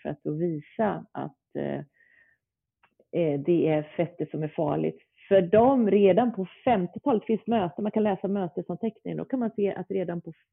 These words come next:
femtiotalet faktiskt, så är de medvetna om att den här hypotesen att fett är farligt, att den växer fram, och det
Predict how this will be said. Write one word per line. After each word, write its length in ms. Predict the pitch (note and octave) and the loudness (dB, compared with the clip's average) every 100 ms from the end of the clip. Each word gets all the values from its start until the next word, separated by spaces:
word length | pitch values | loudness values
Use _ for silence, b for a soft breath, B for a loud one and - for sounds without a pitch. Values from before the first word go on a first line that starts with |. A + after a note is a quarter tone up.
| _ | _
femtiotalet 960 | G#3+ F#3 D3 C#3+ - - A#3 G#3+ E3+ - | -6 -6 -6 -8 -8 -4 -2 0 -2 -4
faktiskt, 500 | E3 - - D#3+ - _ B B B | -14 -12 -6 -6 -8 _ B B B
så 60 | - | 2
är 200 | C4 G3+ | 4 4
de 200 | F3+ F3+ | 2 0
medvetna 640 | A#3 G3 F3 A3+ A3+ G3+ | 2 2 2 0 0 -2
om 100 | F3 | -4
att 100 | E3 | -4
den 140 | F3+ E3+ | -6 -4
här 140 | D#3+ | -4
hypotesen 680 | E3+ - - E3+ E3+ - D#3+ | -6 -8 -12 -6 -6 -6 -10
att 140 | D#3 | -10
fett 220 | - D#3+ - | -8 -10 -8
är 100 | C#3+ D3 | -10 -6
farligt, 420 | F3+ D#3 E3 F#3 | -4 -2 -2 -2
att 120 | F3 E3+ | -6 -6
den 180 | E3+ | -4
växer 280 | E3+ E3 D#3+ - | -4 -6 -8 -8
fram, 360 | - E3+ D#3+ D#3 | -6 -4 -4 -4
och 100 | F#3+ | -4
det 280 | F3+ G3+ | -2 -4